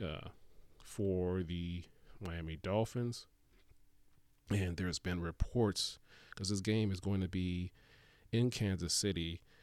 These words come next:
the game could be as low as five degrees with a negative ten wind, wind chill, could be even colder, could be one of the coldest games in N F L history.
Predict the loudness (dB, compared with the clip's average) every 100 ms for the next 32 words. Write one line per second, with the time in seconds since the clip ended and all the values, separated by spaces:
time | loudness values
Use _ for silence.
0 | -20 -20 _ _ _ _ -8 0 2 4
1 | 2 0 -6 -10 0 4 6 4 2 0
2 | 2 2 2 -2 -4 -4 -4 -4 -2 0
3 | 0 -2 -4 -4 -4 -4 -6 -8 -12 _
4 | _ _ _ -10 -4 0 0 0 0 2
5 | 2 2 0 -2 -4 -4 0 0 2 2
6 | 0 -2 -2 0 0 2 2 4 4 4
7 | 4 4 4 2 0 -6 -16 -14 -4 -2
8 | -2 -2 -4 -8 0 4 4 6 4 4
9 | -2 _ _ _ -4 0 2 2 2 2
10 | 0 -4 -2 0 2 0 0 0 2 0
11 | 0 -2 -4 -4 -4 0 2 2 0 0
12 | -2